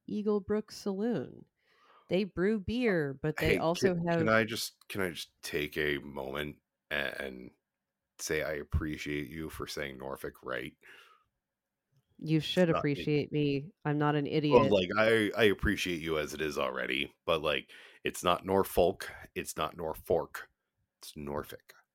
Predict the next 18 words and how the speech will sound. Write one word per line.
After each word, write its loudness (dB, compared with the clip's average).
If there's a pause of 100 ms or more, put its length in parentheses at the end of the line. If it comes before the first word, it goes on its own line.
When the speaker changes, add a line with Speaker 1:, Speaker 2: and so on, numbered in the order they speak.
(440)
Speaker 1:
Yeah, 4
it's -4
Norfolk. 0 (140)
That's, -4 (600)
I -2 (600)
also 4
grew 0
up 0
here, -6 (420)
jackass. -4 (240)
Speaker 2:
Well, 8 (140)
I 8
grew 8
up 6
in 4
a 4
different -2
Norfolk, -12